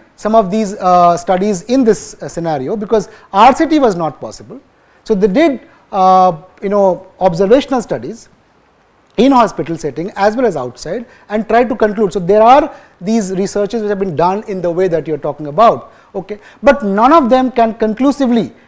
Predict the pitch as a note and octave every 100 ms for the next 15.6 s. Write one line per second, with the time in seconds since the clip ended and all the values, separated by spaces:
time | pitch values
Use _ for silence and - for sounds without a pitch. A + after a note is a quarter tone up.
0 | _ F3+ G3+ - A#3+ G#3 G#3 G3 C3 F#3+
1 | A3+ A3 F#3 G#3 A3+ A#3+ C#4+ C4+ A#3+ G#3
2 | G3+ E3 G3+ G#3 A3+ G3 G3 F#3+ D3 A#3+
3 | G#3+ C3 - _ _ _ _ _ _ _
4 | _ _ _ _ _ _ _ _ _ F#3+
5 | G#3+ A3 B3 D#4 C4 B3 D#4 C4+ C#4 A#3
6 | B3 B3+ C3 - - A3 A3 A3 A3+ F#3+
7 | F#3+ A3+ D4 D#4 A#3 F#3+ - _ - G3+
8 | G#3 G#3 F#3+ E4 E4+ D#4 F#3+ - _ _
9 | _ _ _ E3+ A3 A3 - - _ _
10 | C4+ C#4+ - G3 C4 - D3+ F#3+ G#3+ A#3
11 | F#3+ D#3+ - A3 B3+ C4 G3+ - _ _
12 | _ G#3 A#3 F#3 B3+ - A#3 G#3 G#3+ G3+
13 | F#3 F#3+ F#3+ F#3 G3 D3 D3+ D#3+ D#3 C3+
14 | C3 - B2+ D3+ - A2 G3+ F#3 - G#3+
15 | B3+ G#3 A#3 F#3 A3 A3+